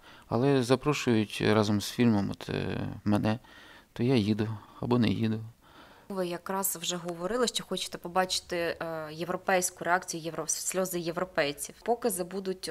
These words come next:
Speaker 2: у багатьох країнах Європи,
Speaker 1: Мгм.
Speaker 2: так? Е, які очікування від цього? Ну, крім того, що хочете побачити таку ж саму чуттєву реакцію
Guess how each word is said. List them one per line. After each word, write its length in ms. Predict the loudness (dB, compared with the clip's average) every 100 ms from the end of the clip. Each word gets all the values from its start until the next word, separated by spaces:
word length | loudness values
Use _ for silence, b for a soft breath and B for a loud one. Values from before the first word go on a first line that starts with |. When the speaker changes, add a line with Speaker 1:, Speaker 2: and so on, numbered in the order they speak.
| -6
Speaker 2:
у 140 | -4
багатьох 360 | -4 -6 -6 -8
країнах 520 | -6 -8 -8 -10 0
Європи, 260 | 4 6 6
Speaker 1:
Мгм. 180 | 4 4
Speaker 2:
так? 260 | 0 -2 -14 B B B B -14
Е, 480 | -8 -6 -4 -6 -8 -12 -8
які 280 | -6 -2
очікування 760 | 0 2 2 0 -2 -6 -6 -6
від 140 | -2
цього? 140 | 2 4
Ну, 80 | 2
крім 220 | 0 0
того, 180 | 0 0
що 140 | -4
хочете 320 | -2 -4 -2
побачити 640 | -4 4 6 6 4 -2 -6
таку 320 | -6 -6 -2
ж 100 | 2
саму 340 | 2 2 -2 -4
чуттєву 400 | -6 -2 -4 -2
реакцію 540 | -2 -2 -4 -6 -6